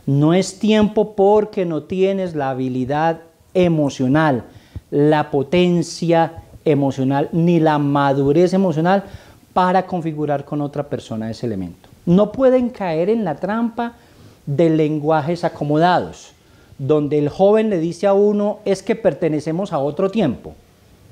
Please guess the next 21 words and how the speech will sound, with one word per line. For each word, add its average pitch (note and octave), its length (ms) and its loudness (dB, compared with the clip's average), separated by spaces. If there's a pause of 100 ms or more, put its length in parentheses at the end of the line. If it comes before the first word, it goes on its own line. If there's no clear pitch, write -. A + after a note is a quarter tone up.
(260)
No G3 340 2
caigan F3 380 -2
en D3 120 0
esa C3 160 -6
trampa. F#2+ 400 -6 (600)
Aunque F3+ 400 0
estemos C4+ 500 0
en G#3+ 100 -2
otro A3+ 240 0
tiempo, C4+ 460 -4 (600)
el F3+ 220 4
cerebro G#3 640 2
humano A#3 680 -2
y E3+ 100 0
la D#3+ 120 2
estructura E3+ 480 -2
humana G#3 320 0
sigue A3 580 0
siendo E3 520 0
la D#3+ 120 4
misma. A2 360 -2